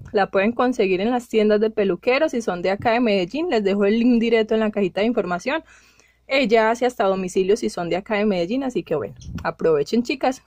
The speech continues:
Ahí fue donde compré estas dos. Y esta base de coco.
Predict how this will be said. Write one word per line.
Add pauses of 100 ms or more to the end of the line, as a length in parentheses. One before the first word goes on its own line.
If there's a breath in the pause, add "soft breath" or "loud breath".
(160)
Ahí
fue
donde
compré
estas
dos. (460 loud breath)
Y (2500 loud breath)
esta
base
de
coco.